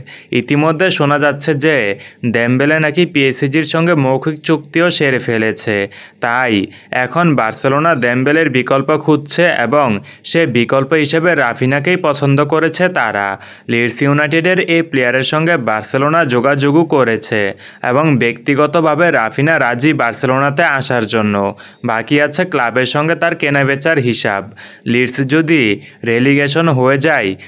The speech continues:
তাহলে রাফিনাকে কিনতে সুবিধা হবে বার্সার। সেজন্য তারা অফিসিয়াল অফার করতে একটু সময় নিচ্ছে। এদিকে বার্সেলোনার সাবেক তারকা রোনালদিনহো চান রাফিনা যেন বার্সেলোনাতেই আসেন।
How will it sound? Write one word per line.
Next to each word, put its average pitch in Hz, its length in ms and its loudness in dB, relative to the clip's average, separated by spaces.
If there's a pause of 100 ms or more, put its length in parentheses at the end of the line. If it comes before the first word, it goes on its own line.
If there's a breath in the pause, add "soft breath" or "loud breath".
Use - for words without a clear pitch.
(100)
তাহলে 135 360 0
রাফিনাকে 127 580 -2
কিনতে 160 380 -2
সুবিধা 127 440 0
হবে 135 280 2
বার্সার। 104 640 -2 (200)
সেজন্য 147 520 0
তারা 165 240 0
অফিসিয়াল 135 640 2
অফার 131 400 0
করতে 156 320 -2
একটু 147 240 -2
সময় 123 380 0
নিচ্ছে। 104 600 -2 (220 loud breath)
এদিকে 151 440 0
বার্সেলোনার 135 720 0
সাবেক 143 420 -2
তারকা 160 380 0
রোনালদিনহো 139 680 2
চান 160 280 0
রাফিনা 127 420 0
যেন 165 260 2
বার্সেলোনাতেই 143 960 0
আসেন। 110 480 0